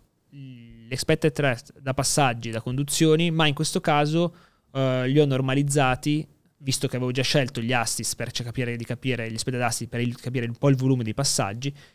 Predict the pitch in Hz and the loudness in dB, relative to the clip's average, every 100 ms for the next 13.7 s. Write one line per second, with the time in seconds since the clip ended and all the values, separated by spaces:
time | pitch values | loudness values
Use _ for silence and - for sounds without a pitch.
0 | - 147 156 196 170 165 139 135 139 143 | -8 0 0 2 2 4 2 2 2 2
1 | 156 143 123 143 143 - 139 135 - 135 | 2 2 2 -2 -4 2 2 2 2 0
2 | - - 120 - _ - 131 110 - _ | 0 -6 -8 -8 _ -4 -2 -2 -8 _
3 | - 123 165 165 151 143 139 135 131 135 | -12 0 2 4 4 4 2 0 -2 -2
4 | 143 127 120 131 147 117 113 160 156 131 | -2 -4 -4 -2 -2 -2 -4 -4 -4 -2
5 | 127 113 120 113 95 _ 123 - - 127 | 0 -2 -4 -4 -6 _ -18 -12 -6 -4
6 | 120 135 127 135 113 139 139 98 - 143 | 0 0 2 2 2 0 0 0 0 -4
7 | - _ _ - 151 147 131 139 139 131 | -4 _ _ 0 2 4 2 2 0 0
8 | 123 - 117 - - 113 _ _ - 117 | -2 -2 -4 -4 -8 -8 _ _ -4 -4
9 | 104 76 - _ _ 143 127 120 139 113 | -4 -8 -14 _ _ -6 -4 0 0 0
10 | 107 - 151 123 113 123 92 - 131 120 | -4 0 2 2 -6 -8 -8 -8 -8 -6
11 | 113 123 120 117 113 - 143 135 143 135 | -6 -4 -4 -6 -6 0 2 4 2 2
12 | 143 120 117 135 - 147 123 120 113 120 | 2 0 0 -2 0 2 0 -2 -6 -4
13 | 139 175 - 123 104 123 | -4 -4 -2 -2 -4 -8